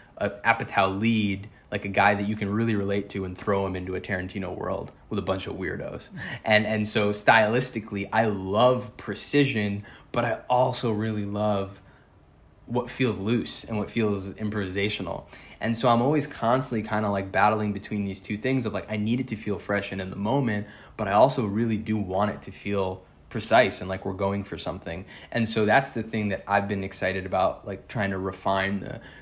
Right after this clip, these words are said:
the seesaw of that. And it manifests on set where, like, I, I would say my biggest adjustments on set is throwing out dialogue,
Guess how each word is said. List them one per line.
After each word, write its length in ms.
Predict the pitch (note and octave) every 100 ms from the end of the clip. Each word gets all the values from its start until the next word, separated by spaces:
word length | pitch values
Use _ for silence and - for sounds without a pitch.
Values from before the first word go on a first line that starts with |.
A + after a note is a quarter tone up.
| -
the 100 | G#2+
seesaw 580 | - E3 - A2 G2+ F#2+
of 80 |
that. 320 | G2+ F#2+ G2 - - -
And 320 | A#2 G#2+ G#2+
it 100 | B2
manifests 600 | A#2 E3 E3 - D3+ -
on 140 | A#2 A2
set 320 | - C3+ A#2
where, 120 | A2+
like, 320 | G#2+ G2+ - F2
I, 200 | - C#3
I 20 |
would 160 | E3
say 160 | - C3+
my 140 | A#2
biggest 340 | G#2 G#2+ A#2 G#2+
adjustments 380 | G#2+ G#2 G#2 G#2
on 100 | G2
set 240 | G#2+ G2
is 200 | G#2 - - -
throwing 380 | - B2+ A2 G2+
out 220 | F#2+ -
dialogue, 500 | F#2 D2+ A#1 -